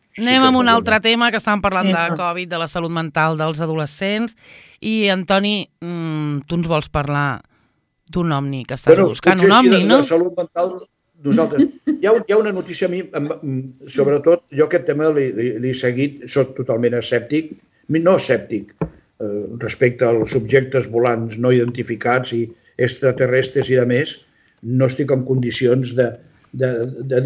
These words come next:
Speaker 2: d'afirmar si existeixen o no existeixen. A mi em causa molta curiositat. Però, mm, s'ha produït aquesta setmana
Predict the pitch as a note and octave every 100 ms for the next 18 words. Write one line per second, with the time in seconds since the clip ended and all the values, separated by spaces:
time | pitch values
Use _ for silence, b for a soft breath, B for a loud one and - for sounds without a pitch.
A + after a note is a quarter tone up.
0 | - C3 A#2+ C#3 C3 B2+ D3+ C3+ C3 -
1 | B2+ D#3+ C#3+ C#3+ C3 B2+ B2 A#2+ F3+ A3
2 | - C3 G#2+ - B B F#2+ C3 C#3 D3
3 | C3+ C#3 C#3+ C#3+ C3+ C#3+ C3+ B2+ C3 B2+
4 | G2+ G2+ _ _ _ - F#3 G#3+ - -
5 | C#3 C3+ C3+ - E3+ E3+ E3+ F3 D#3+ D#3
6 | C#3+ C#3 C3 C3 B2 B2+